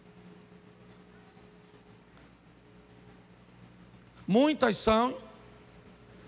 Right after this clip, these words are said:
as aflições, mas o Senhor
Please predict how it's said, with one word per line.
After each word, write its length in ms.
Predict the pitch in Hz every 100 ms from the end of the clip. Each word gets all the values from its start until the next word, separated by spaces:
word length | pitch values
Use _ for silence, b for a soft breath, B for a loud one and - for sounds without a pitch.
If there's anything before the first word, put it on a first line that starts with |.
| B B B
as 200 | 202 196
aflições, 920 | 214 202 190 - 202 233 285 - - - - - - - B B B
mas 280 | 175 202 180
o 80 | 208
Senhor 600 | - 214 196 202 240